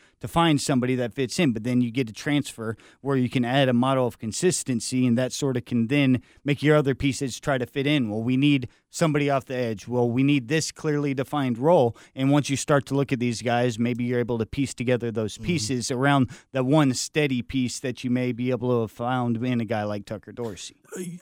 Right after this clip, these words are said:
Speaker 2: Uh, I'm glad you said that, Matt, 'cause that's kinda where I wanted to go next. Steady pieces. Like, we talked about this with the interior defensive line, right? Like, who, who are your, like, three down players right now that you trust to be three down players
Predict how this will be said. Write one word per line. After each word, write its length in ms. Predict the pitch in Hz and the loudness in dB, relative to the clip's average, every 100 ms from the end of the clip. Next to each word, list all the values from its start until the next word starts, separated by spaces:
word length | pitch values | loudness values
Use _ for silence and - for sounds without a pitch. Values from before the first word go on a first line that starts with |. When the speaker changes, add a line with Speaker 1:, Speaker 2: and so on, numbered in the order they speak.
| - | 0
Speaker 2:
Uh, 140 | 151 | 2
I'm 180 | - 170 | 6 8
glad 300 | 139 165 165 | 10 8 8
you 100 | 135 | 6
said 280 | 131 151 135 | 4 4 4
that, 180 | 113 98 | 4 0
Matt, 300 | 104 113 110 | 0 0 0
'cause 100 | 117 | 2
that's 160 | 120 | 2
kinda 300 | - 131 139 | 2 4 8
where 160 | 120 110 | 8 6
I 20 | |
wanted 280 | 104 110 104 | 6 4 4
to 40 | |
go 220 | 104 104 95 | 2 2 2
next. 460 | 101 110 95 - | 2 2 0 -2
Steady 340 | - 151 135 107 | 2 6 6 6
pieces. 400 | 131 123 110 101 | 6 6 4 0
Like, 100 | 98 | 2
we 100 | 123 | 2
talked 260 | 156 143 | 4 4
about 260 | 123 113 107 | 6 4 4
this 220 | 113 107 | 2 2
with 100 | 104 | 0
the 140 | 101 107 | 0 0
interior 320 | 104 110 98 | 0 0 0
defensive 520 | 101 104 101 - 92 | 0 0 -2 -2 0
line, 280 | 107 104 95 | 2 2 2
right? 160 | 98 98 | 0 -2
Like, 200 | 98 - | -4 2
who, 220 | 196 160 - _ _ | 2 2 -2 _ _
who 220 | 196 226 | 8 12
are 80 | 190 | 12
your, 220 | 135 135 | 10 10
like, 240 | 123 104 - | 8 4 0
three 380 | - 143 147 | 2 6 8
down 320 | 127 123 113 101 | 8 8 6 4
players 400 | 120 113 107 104 | 2 2 4 2
right 160 | 104 | 2
now 120 | 101 98 | 2 0
that 220 | 98 - | -2 -2
you 80 | 107 | -2
trust 480 | - - 113 110 - | -2 0 2 0 -2
to 60 | |
be 120 | 98 | -4
three 260 | 92 - 101 | -6 -4 -2
down 160 | 98 92 | -2 -4
players 460 | 110 98 92 95 | -4 -4 -4 -8